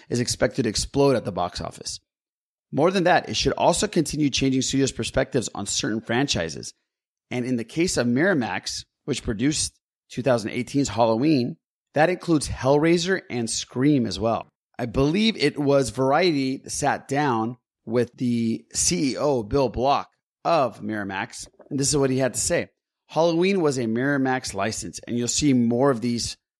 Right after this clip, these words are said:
coming from studios now. I will have some things to share with you. You mentioned something there that we're working on, two things in there that we're working on.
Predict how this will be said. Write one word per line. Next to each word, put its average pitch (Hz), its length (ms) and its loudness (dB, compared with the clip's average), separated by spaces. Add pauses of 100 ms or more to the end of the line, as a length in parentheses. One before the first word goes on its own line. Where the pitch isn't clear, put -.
(120)
coming 123 300 0
from 101 180 -6
studios 107 520 -2
now. 80 220 -8 (260)
I 123 80 2
will 131 100 4
have 131 200 2
some 135 160 -2
things 139 240 0
to 120 100 -6
share 131 240 4
with 117 200 0
you. 82 200 -4
You 123 100 0
mentioned 135 320 0
something 131 360 0
there 120 240 2
that 110 160 2
we're 107 140 -2
working 117 380 0
on, 90 260 -2
two - 260 0
things 123 400 0 (140)
in 107 120 2
there 104 200 2
that 98 240 -2
we're 104 180 0
working 98 380 0
on. 90 180 0